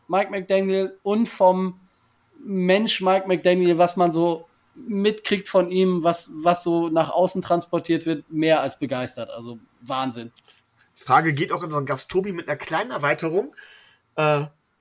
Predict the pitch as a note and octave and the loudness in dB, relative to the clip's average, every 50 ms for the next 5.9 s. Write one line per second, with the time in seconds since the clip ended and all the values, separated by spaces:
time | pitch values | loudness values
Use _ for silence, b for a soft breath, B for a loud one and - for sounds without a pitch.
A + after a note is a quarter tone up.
0 | _ _ _ _ - D3 C#3+ - - - C#3 C#3 D#3+ F3 - F3+ D3+ C#3 B2+ B2+ | _ _ _ _ 2 2 2 2 2 0 0 0 0 -2 -4 -8 -8 -6 -4 -4
1 | C3+ D#3+ D#3+ D#3+ D3+ C#3+ - D3 B2+ - B2 C3 C3+ - B2+ A#2+ - - C3 B2 | -4 -4 -6 -6 -8 -8 -10 -10 -10 -8 -8 -8 -6 -6 -6 -6 -6 -8 -12 -12
2 | - - - A#2 - - - - - A#2+ G#2 G#2+ C3+ G3 - _ _ _ _ _ | -8 -2 -2 -2 -2 -2 -8 -8 -6 -6 -4 -4 -4 -6 -6 _ _ _ _ _
3 | _ _ _ _ _ - E3 F3+ F#3 F3+ E3+ D3 D3+ D#3+ D3+ - - _ _ _ | _ _ _ _ _ -6 -2 -2 0 0 0 -2 -2 -4 -4 -6 -14 _ _ _
4 | _ _ _ _ _ _ _ _ _ _ _ _ _ _ _ _ _ - - - | _ _ _ _ _ _ _ _ _ _ _ _ _ _ _ _ _ -18 -16 -16
5 | - - - - A2+ A#2 G#2+ C#3 C#3 C3+ C3 E3 E3 - - - B2 - | -14 -12 -8 -6 -6 -4 -2 0 2 2 2 2 0 -2 -4 -8 -10 -8